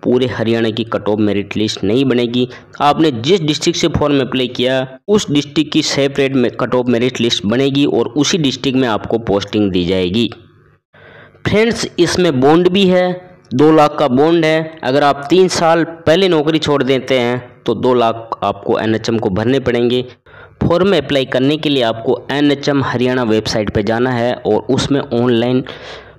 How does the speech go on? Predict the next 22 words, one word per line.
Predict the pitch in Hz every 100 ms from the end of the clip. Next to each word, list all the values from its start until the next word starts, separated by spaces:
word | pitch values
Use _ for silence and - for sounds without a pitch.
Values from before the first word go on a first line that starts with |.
| _
पोर्टल | 117 113 123
का | 113 113
लिंक | 104 120 123
मिल | 127 113
जाएगा, | 113 113 120
उसको | - 113 - 151
क्लिक | - 120 117
करना | 113 117
है, | 117 113 110 - - - - -
लॉगिन | 135 160 160
आईडी | 131 131 131 120
पासवर्ड | 120 - 117 113
क्रिएट | 127 127
करने | - 117 123
हैं | 113 113
और | 113
फॉर्म | - 113 113 120
भर | 107 101
देना | 104 98 98
है। | 104 90 - _ - - _ - -
तो | 185
फ्रेंड्स, | 185 202 196